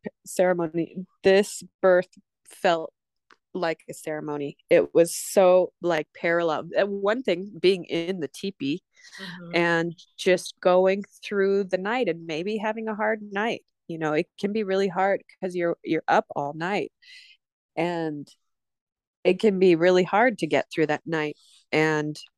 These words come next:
Speaker 1: that's how it was. It was like, you just do it. You just, m-, you know, it's just part of, I don't know, part of the ceremony.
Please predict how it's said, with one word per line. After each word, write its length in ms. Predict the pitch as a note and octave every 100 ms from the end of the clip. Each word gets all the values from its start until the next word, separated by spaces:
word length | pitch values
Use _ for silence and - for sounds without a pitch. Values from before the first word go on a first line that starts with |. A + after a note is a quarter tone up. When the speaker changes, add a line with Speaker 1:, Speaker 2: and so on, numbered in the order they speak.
| -
Speaker 1:
that's 340 | D#3+ F3 F3+
how 180 | G#3+ G#3
it 80 | G3
was. 320 | A3+ G3 C#3
It 100 | A2+
was 160 | D#3+ E3
like, 180 | E3 D#3+
you 80 | E3+
just 480 | F3 G3+ - - - D3 -
do 240 | D#3+ A3+
it. 140 | - - D#3
You 120 | D#3
just, 640 | E3 E3+ - - - - _ _ _ _ _ _ - - - _ _ -
m-, 140 | D#3+ - -
you 320 | - - F3+
know, 240 | F3 D#3+
it's 240 | - E3+ -
just 380 | F3+ F3+ - - -
part 260 | E3+ F3
of, 160 | E3 D#3+ - _ _ _ _ _ _ F#3+
I 80 | D#3+
don't 120 | E3
know, 160 | F#3 F#3
part 260 | - C3+ E3+
of 80 |
the 80 | F3
ceremony. 600 | - F3 G3+ D#3+ B2 B2